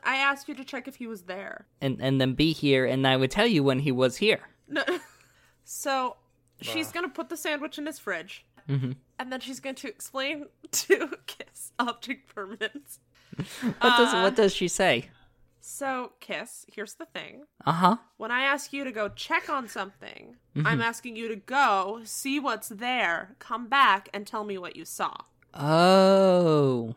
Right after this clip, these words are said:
Speaker 1: 'Cause objects are there even if you don't see them.
Speaker 2: I mean, I, I knew that. I thought you were just asking me to, you said, you see,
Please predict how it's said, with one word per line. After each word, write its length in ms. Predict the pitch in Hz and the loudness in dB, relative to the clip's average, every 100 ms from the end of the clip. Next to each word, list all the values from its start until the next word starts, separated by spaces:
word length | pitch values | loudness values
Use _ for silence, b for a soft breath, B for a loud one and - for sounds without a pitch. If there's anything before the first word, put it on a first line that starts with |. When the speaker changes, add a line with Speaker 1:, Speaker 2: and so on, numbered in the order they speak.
| _ | _
Speaker 1:
'Cause 520 | - 254 226 202 - _ _ - | -10 -6 -6 -8 -16 _ _ 2
objects 540 | 254 247 277 247 - | 2 2 -2 -4 -2
are 180 | 208 202 | -2 -2
there 340 | 226 247 226 | -4 -2 -2
even 260 | 196 214 190 | -4 -8 -8
if 140 | 180 | -10
you 80 | 196 | -10
don't 240 | 175 165 - | -10 -12 -12
see 260 | - 233 | -10 -8
them. 320 | 208 - - _ _ _ | -10 -14 -18 _ _ _
Speaker 2:
I 140 | 175 185 | 0 2
mean, 180 | 175 156 | 2 2
I, 320 | 180 - 170 | 2 4 2
I 20 | |
knew 180 | 185 175 | 2 2
that. 200 | 160 220 | 4 4
I 80 | 160 | 4
thought 220 | 147 147 | 4 4
you 100 | 143 | 4
were 40 | |
just 200 | 135 131 135 | 0 -2 0
asking 260 | 151 - | 0 0
me 100 | 143 139 | -2 0
to, 280 | 135 127 127 | 0 -2 -2
you 160 | 139 | -4
said, 240 | 143 143 131 | 2 2 4
you 100 | 135 | 0
see, 380 | 143 143 131 | 0 0 0